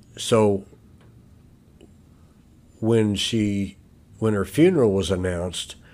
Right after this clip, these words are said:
ninety-nine point nine percent of the people that showed up were f-, his friends,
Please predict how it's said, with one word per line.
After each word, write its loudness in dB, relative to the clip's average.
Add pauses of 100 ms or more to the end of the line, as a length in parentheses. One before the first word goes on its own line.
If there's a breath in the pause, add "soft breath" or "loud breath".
(1500 soft breath)
ninety-nine 4
point 0
nine 0
percent 0
of 0
the 0
people 0
that -6
showed 2
up 0 (640)
were 2
f-, -8 (120)
his 2
friends, -2